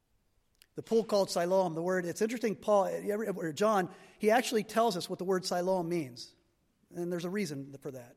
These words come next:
because the word Siloam means sent. And that points back to verse four,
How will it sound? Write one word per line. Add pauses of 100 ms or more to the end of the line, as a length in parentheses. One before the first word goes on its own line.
(100)
because
the
word
Siloam
means
sent. (760)
And
that
points
back
to
verse (100)
four,